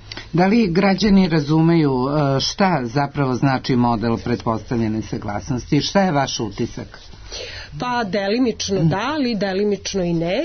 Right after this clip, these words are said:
Speaker 2: E, postoje određeni strahovi da će to dovesti do uzimanja organa po automatizmu u slučaju smrti, ali opet, e, u svim sredinama gde smo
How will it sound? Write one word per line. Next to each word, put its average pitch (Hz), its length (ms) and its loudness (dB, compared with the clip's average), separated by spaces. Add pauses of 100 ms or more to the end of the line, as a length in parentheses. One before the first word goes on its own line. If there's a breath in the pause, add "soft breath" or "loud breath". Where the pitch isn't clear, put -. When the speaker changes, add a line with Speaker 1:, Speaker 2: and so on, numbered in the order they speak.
(180)
Speaker 2:
E, 196 200 0
postoje 208 720 -2
određeni 170 560 -4
strahovi 233 760 -4
da 196 200 -2
će 190 340 -2 (300)
to 208 200 0
dovesti 185 640 -2
do 185 380 -2 (320 loud breath)
uzimanja 202 520 0
organa 175 440 -2
po - 160 -4
automatizmu 175 840 -4
u 156 100 -4
slučaju 165 520 -6
smrti, 294 580 -4 (360 loud breath)
ali 202 460 -2
opet, 202 580 -6
e, 214 40 2 (520)
u 196 100 -2
svim 226 260 -2
sredinama 208 600 0
gde 196 200 -2
smo 202 320 -4